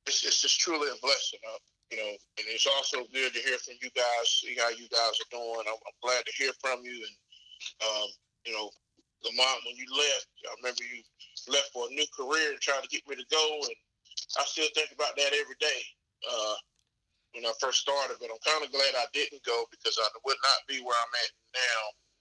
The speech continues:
if I did not stay at Union Pines and, and continue to coach. So, uh, you know, I, I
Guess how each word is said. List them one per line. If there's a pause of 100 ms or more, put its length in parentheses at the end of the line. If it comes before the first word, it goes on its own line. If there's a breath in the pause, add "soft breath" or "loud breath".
(360)
if (300)
I
did
not (560)
stay (140)
at
Union
Pines
and, (680)
and
continue
to
coach.
So,
uh, (760)
you
know,
I, (240)
I